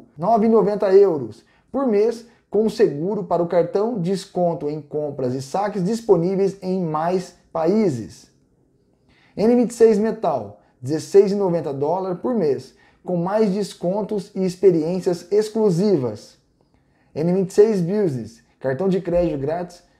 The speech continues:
com zero vírgula um por cento de cashback e saques ilimitados em euros. N vinte e seis Business E U, nove e noventa por mês,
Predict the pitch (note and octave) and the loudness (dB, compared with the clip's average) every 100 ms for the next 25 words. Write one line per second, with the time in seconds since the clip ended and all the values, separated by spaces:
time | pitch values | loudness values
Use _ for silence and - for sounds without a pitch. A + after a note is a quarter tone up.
0 | _ E3+ F3+ E3 F3+ G#3+ G#3 G#3 G3 F#3 | _ -4 -2 0 0 2 2 0 0 -2
1 | F3 F3 D#3 C#3+ D3+ C#3+ F3+ D3+ E3+ F3 | -4 -4 -4 -6 -4 -4 -4 -4 -2 -4
2 | F#3 - E3 E3 E3 D#3 A3 G#3+ G#3 E3+ | -6 -6 -6 -6 -10 -10 -4 -2 0 0
3 | D#3+ D#3+ D3+ C#3 D3+ F3 C3 G2 G2+ - | -2 -2 -4 -6 0 2 0 -4 -14 -20
4 | _ _ _ _ - G#3 A#3 A3+ A#3 A3+ | _ _ _ _ -2 2 2 2 2 2
5 | F3 G#3+ G#3 F3 - E3 G#3 F#3+ A2+ - | 2 0 -2 -2 -4 0 0 -2 -4 -12
6 | - C3 C#3 C3+ D3 F3+ D#3 F3 F#3 G3 | -12 -6 -4 -4 -4 -2 -2 -4 -4 -2
7 | A3 E3 F#3+ F#3+ | -2 -2 -4 -6